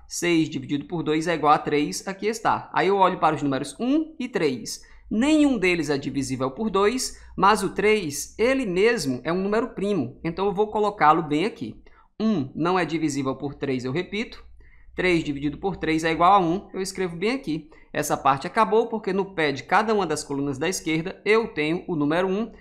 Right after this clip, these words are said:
Pronto. Agora, para determinar o M M C, basta multiplicar os números que apareceram na coluna da direita, esses números primos aí. Quanto é duas vezes três? Duas vezes três é igual a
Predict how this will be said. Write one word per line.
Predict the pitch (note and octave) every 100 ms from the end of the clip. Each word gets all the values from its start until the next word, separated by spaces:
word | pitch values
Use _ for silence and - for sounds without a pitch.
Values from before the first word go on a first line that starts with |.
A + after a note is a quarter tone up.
| - _ -
Pronto. | C4+ G#3 - - - -
Agora, | F3 F3+ F3 D3+ B2+ C3 -
para | - D#3 C#3
determinar | C3 F3+ F3 D3+ C3+ A#2
o | B2
M | C#3+ E3+
M | G3+ A3+
C, | - G3 G#3 C#3
basta | C3+ G3 A#3 A#3 A3+ A#3
multiplicar | A3+ G3 G#3+ G#3+ A3+ G#3 E3+ D#3
os | D#3+
números | D3 C#3+ C3
que | -
apareceram | E3 E3+ F#3+ G3+ F3+ F3+ G3 G3+
na | E3+ F3
coluna | F#3+ - G3+ F3 F#3
da | F3+
direita, | F3+ G#3+ G3 G3 E3+ B2+
esses | B2+ F3+
números | G#3 A3+ A#3+ -
primos | - G#3 G3 C3+
aí. | A#2 - _ _ _ _
Quanto | - A#3+ C#4+ D#4 C#4+ F#3
é | E3+ G3+ G#3+ - _
duas | - E3 B3 C4+ C4 F3+
vezes | D#3+ F#3 E3+ F3
três? | - F3 C3 - -
Duas | C3+ C3+ B2+
vezes | C3+ D3 -
três | C#3+ C#3+ D3
é |
igual | C#3+ C3 C3+
a | C3 D#3+ -